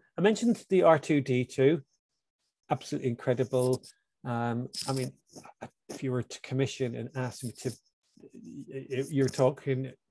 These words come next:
that many thousands of pounds, I guess. So not really competing fairly on the same level as some of the projects. Like when we talked to Spencer, I think Spencer had about fifteen different projects, all spanning one year on his table. So,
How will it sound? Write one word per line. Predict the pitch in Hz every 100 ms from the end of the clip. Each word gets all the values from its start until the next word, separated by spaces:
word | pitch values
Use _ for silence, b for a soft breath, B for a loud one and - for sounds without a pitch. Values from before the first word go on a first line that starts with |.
| -
that | 131 123
many | 131 131 117
thousands | 123 117 113 110 110 113
of | -
pounds, | - 113 113 107
I | 110
guess. | 131 110 107 - - b b b
So | - 143 127 B B -
not | 160 185 -
really | 156 160 151 135
competing | 123 143 120 - 156 151 135 120 117
fairly | - - 156 139 135 123
on | 117
the | 120
same | - 135 131 135
level | 117 117
as | 117 -
some | 135
of | 123
the |
projects. | - 123 123 117
Like | 120
when | 120
we | 135
talked | 135 117
to | 117
Spencer, | - 135 135 117 117
I | 104
think | 131 -
Spencer | 127 120 110
had | 117
about | 117 113 -
fifteen | 135 131 - 131 131
different | 135 139 135
projects, | - 139 151 147 - b b b -
all | 131 135
spanning | - - 127 131 127
one | 131 123
year | 120 127 143
on | 135 123
his | 147 135
table. | - 131 139 151
So, | 143 151 143